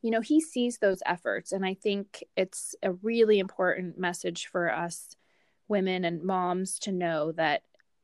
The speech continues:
all those little things we do that are hidden, they matter. And, um, I really am enjoying your devotional. I, yeah, I love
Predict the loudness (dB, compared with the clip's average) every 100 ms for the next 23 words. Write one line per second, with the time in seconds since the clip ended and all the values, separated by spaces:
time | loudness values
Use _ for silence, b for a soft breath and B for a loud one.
0 | -8 -4 0 2 2 0 0 0 0 -2
1 | -2 2 2 0 -2 -2 -4 -4 -10 -12
2 | _ 6 6 2 -2 -4 -10 -16 B B
3 | B B B -4 0 0 0 0 -2 -4
4 | -4 -2 -2 -2 -2 0 2 4 6 4
5 | 2 0 0 2 2 0 -2 0 0 0
6 | 0 0 2 0 -2 b b b b -4
7 | -2 0 -2 -2 -2 -4 -8 -6 -4 -2
8 | -2 -2 2 4 4 4